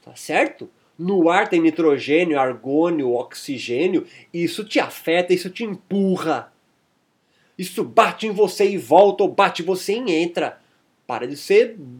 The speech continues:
idiota. "Ah, eu vou ficar boiando no mar." A água te encosta, a água te afeta. A água te informa, o ar te informa, a tua roupa te informa.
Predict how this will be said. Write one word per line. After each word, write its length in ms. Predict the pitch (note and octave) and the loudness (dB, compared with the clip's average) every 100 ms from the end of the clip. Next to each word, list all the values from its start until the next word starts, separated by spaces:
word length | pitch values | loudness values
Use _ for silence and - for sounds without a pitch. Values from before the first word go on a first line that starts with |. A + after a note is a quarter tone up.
| D3 D3+ | -16 -12
idiota. 960 | F#3+ F#3+ F3 A#3+ D3+ D#3 - - - _ _ _ _ _ _ _ _ _ _ _ _ _ _ _ _ | -10 -8 -2 4 4 4 -4 -14 -14 _ _ _ _ _ _ _ _ _ _ _ _ _ _ _ _
"Ah, 340 | - F3+ F3+ F3+ | -8 -4 -2 -2
eu 60 | |
vou 140 | E3 E3+ | -2 -2
ficar 300 | E3+ - E3+ | -4 -4 0
boiando 480 | F3 E3+ F3 D#3+ | 4 6 6 4
no 120 | E3 D3+ | 4 2
mar." 600 | C#3+ D3 C#3+ C3+ G#2+ _ _ _ | 0 0 0 -2 -8 _ _ _
A 400 | C#3 C#3+ E3 F#3+ | -8 2 4 6
água 340 | G3 F#3 A#3+ A#3 | 4 2 2 2
te 160 | - | -2
encosta, 960 | A3 F#3 - F#3+ F#3+ F#3 - - D#3+ - _ _ _ | -6 -6 0 2 4 0 -4 -10 -12 -12 _ _ _
a 100 | C#3+ | -4
água 500 | E3 F#3+ G3 F#3 B3 | 0 2 2 4 4
te 180 | A#3+ A#3 | 4 0
afeta. 1000 | - - - G3+ F3+ F3 - E3 A#2+ - _ _ _ _ _ _ _ _ _ - - | 0 -6 -2 0 2 0 -4 -4 -4 -6 _ _ _ _ _ _ _ _ _ -20 -8
A 100 | E3+ | -6
água 600 | E3 F#3 G#3+ A3 C4 - - | -2 0 0 4 4 4 -6
te 180 | - A#3+ | -6 -4
informa, 720 | A3 F3+ - G#3+ G#3+ G#3 G#3 | -4 -6 2 6 8 8 8
o 140 | G3 F#3 | 6 6
ar 260 | G3 G#3 | 4 -2
te 140 | - B3+ | -6 -6
informa, 720 | G#3+ - - G3+ G3+ G3 F#3+ | -6 -8 0 4 6 4 2
a 40 | |
tua 240 | F3+ F#3+ E3 | 0 0 2
roupa 360 | D#3 G#3+ A3 | 0 0 -2
te 140 | G#3+ A3 | -4 -10
informa. 800 | F3+ - G3 G3+ G3+ F#3+ D#3+ | -12 -4 4 4 4 2 -4